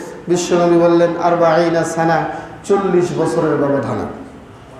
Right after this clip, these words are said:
চল্লিশ বছরের ব্যবধানে মসজিদে হারাম থেকে মসজিদে আকসার নির্মাণের দূরত্ব, নির্মাণের সময়ের দূরত্ব। তাহলে আমরা প্রথম গুরুত্ব পেলাম যে মসজিদ এমন একটি মসজিদ, এই মসজিদে আকসা,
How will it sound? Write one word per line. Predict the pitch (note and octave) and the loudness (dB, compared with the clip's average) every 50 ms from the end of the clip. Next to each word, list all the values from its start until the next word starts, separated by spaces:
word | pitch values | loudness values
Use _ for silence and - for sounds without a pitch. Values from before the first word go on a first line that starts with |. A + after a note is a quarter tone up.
| - - - - - - - - - - - - - - - - - | -20 -20 -20 -20 -20 -20 -20 -20 -20 -20 -20 -20 -20 -20 -20 -6 0
চল্লিশ | - G3+ A3 A3 A3 A3 G#3 G3+ F#3 | 0 2 2 2 2 0 0 0 0
বছরের | G3 G3+ G3 - A3 G#3 G#3+ G#3 G3+ | 0 0 0 2 2 2 4 4 2
ব্যবধানে | F3+ F3+ F3+ G3+ G#3 G3+ G3+ G#3 A3 A3+ A#3+ C4 C#4+ D#4 D#4 - - - - - - - | 2 2 2 2 0 2 2 2 2 2 2 2 0 -2 -4 -6 -8 -10 -12 -14 -8 -4
মসজিদে | E3 F3 F3 - - G#3 F#3+ G3+ F#3+ | -4 -4 -4 -2 -2 0 2 2 2
হারাম | E3 E3+ F3 F3+ F#3+ G3+ G#3+ A3 G3+ | 2 2 2 4 4 2 2 0 0
থেকে | - A3 G#3+ - A3+ A#3+ B3+ C#4 D4 - - - - - - F3 | 0 0 0 2 2 2 2 2 0 -2 -6 -8 -10 -10 -6 -6
মসজিদে | F3+ F3+ - - G3+ G3 F3+ F3+ | -4 -4 -2 -2 0 2 4 4
আকসার | E3 E3+ F#3 - - - - G3+ G#3+ B3 B3+ C#4 - - - - - - | 4 4 2 0 -2 -2 2 2 2 2 2 -2 -4 -6 -8 -10 -10 -8
নির্মাণের | D#3+ D3+ D#3 F3 F#3 F#3+ F#3+ F#3 F3+ F3+ F3+ F3 - - | -4 -2 0 2 2 2 2 0 0 0 0 0 0 0
দূরত্ব, | E3 E3+ F#3 - - - - F3+ E3+ D3 C#3 - - - - - - | 0 0 0 0 0 0 2 2 2 2 0 -2 -4 -6 -8 -8 -4
নির্মাণের | D#3 D#3 F3 F3+ F3+ F3+ E3+ E3 E3+ E3+ D#3 D3 - - | 0 2 2 4 4 4 4 4 4 2 2 0 -4 -4
সময়ের | - E3 E3 E3 E3 D#3+ D#3 D#3 D#3 | -2 0 0 2 2 2 2 2 2
দূরত্ব। | D#3+ D#3 E3 D#3+ - - E3 D#3+ C#3+ B2 - - - - - - | 2 2 2 0 0 0 0 0 0 0 -2 -6 -8 -10 -4 0
তাহলে | E3 E3 E3 F#3 F#3 F#3 | 0 2 2 2 2 2
আমরা | F3+ F3+ F3+ F3+ F3+ F3+ F3 - - | 2 2 2 2 2 2 2 2 0
প্রথম | A3 A3 A3 A3 A3 | -2 0 0 2 0
গুরুত্ব | G3+ E3+ E3+ F#3 F#3 - - - F#3+ D#3+ | 2 2 2 0 0 0 0 -2 -2 0
পেলাম | E3 E3+ E3 F3 F#3 G#3 A#3+ A#3 - - - - - - | 2 2 4 4 2 2 0 -2 -4 -8 -12 -14 -14 -10
যে | C#3+ D#3+ E3+ | -6 -4 -2
মসজিদ | E3 D#3+ F3 F3+ - - - F#3 F#3 F#3 F#3 - - - - F3+ | 0 0 -2 -2 -4 -2 0 2 2 2 0 -2 -6 -4 -2 0
এমন | F3+ G#3 B3 C4 B3+ - | 0 2 2 2 2 2
একটি | - G#3+ - - A3 G3 D#3+ | 0 0 0 0 -2 0 0
মসজিদ, | D#3+ D#3+ F3+ - - - F#3+ F#3 F3+ E3 | 2 2 0 0 -2 -2 0 2 2 2
এই | F3 E3+ D#3+ | 2 2 2
মসজিদে | E3 F3 F3 E3+ - - F3+ D#3+ E3 | 2 2 0 0 -2 -2 0 2 2
আকসা, | D#3+ D#3 D#3 D#3+ - - - E3+ E3+ D#3+ D3+ | 4 4 2 0 -2 -2 0 2 2 4 2